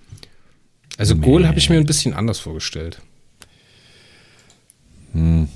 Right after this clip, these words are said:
Speaker 2: also ich glaube nicht, dass, obwohl ja, doch, das könnte die Nesbit Breck sein, aber dadurch, dass sie verbrennt,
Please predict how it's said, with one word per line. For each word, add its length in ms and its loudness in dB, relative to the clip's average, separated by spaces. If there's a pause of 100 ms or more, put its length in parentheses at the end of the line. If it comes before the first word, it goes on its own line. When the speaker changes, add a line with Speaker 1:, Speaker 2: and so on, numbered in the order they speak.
Speaker 2:
also 200 -8
ich 100 -8
glaube 280 -6
nicht, 280 -6
dass, 360 -8 (160)
obwohl 460 -6
ja, 300 -4
doch, 200 -10
das 300 -14
könnte 320 -4
die 140 -12
Nesbit 520 -6
Breck 300 -12
sein, 380 -2
aber 160 -6
dadurch, 420 -6
dass 180 -12
sie 120 -10
verbrennt, 880 -4